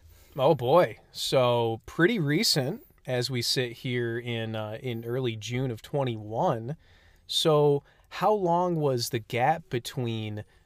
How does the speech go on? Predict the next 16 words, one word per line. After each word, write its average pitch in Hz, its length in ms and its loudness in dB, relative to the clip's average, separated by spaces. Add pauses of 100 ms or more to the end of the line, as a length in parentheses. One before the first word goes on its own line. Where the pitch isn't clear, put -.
that, 113 320 -2
you 127 80 -2
know, 113 120 -2
basketball 117 680 0
and 110 120 -6
powerlifting 117 920 -2
to 185 320 0
that 120 320 2 (120)
initial 117 800 0 (280)
Austin 123 500 2
Marathon? 113 680 -4
Was 113 160 -4
that 135 260 2 (300)
a 127 60 -4
pretty 151 260 0
short 156 500 2